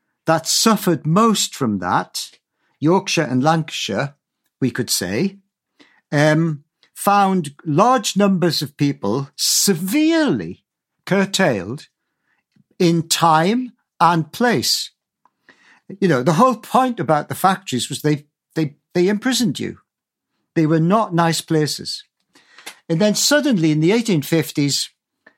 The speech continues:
you get some very serious factory legislation that gives,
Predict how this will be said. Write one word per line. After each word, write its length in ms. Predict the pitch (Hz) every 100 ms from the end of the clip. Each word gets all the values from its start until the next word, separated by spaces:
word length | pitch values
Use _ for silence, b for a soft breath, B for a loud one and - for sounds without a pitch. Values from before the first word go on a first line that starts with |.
| _ -
you 160 | 143
get 220 | 151 180 -
some 180 | 156
very 320 | 127 208 220 202
serious 540 | - 180 160 151 -
factory 400 | - 160 - 139
legislation 840 | 123 110 117 - 120 117 - 127
that 240 | 131 143 -
gives, 460 | 185 190 - -